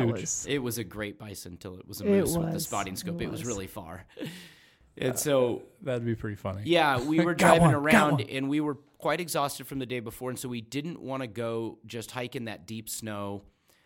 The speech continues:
Speaker 3: uh, unless we had some confidence that we were going after something
Speaker 2: Mm-hmm.
Speaker 3: at that point. So we spent most of the morning doing just a lot of discovery and l-, l-, long distance spotting and making phone calls and trying to figure some things out.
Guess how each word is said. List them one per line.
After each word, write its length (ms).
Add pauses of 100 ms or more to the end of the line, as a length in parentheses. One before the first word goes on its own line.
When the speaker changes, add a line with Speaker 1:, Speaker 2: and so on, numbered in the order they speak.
(360)
Speaker 3:
uh, 140
unless 340
we 180
had 240
some 140
confidence 540
that 80
we 100
were 80
going 240
after 260
something 240
Speaker 2:
Mm-hmm. 140
Speaker 3:
at 160
that 20
point. 280
So 120
we 80
spent 300
most 280
of 40
the 60
morning 520 (400)
doing 240
just 220
a 40
lot 180
of 60
discovery 600
and 200
l-, 140 (320)
l-, 80
long 200
distance 340
spotting 560
and 100
making 280
phone 240
calls 320
and 100
trying 180
to 60
figure 260
some 160
things 300
out. 160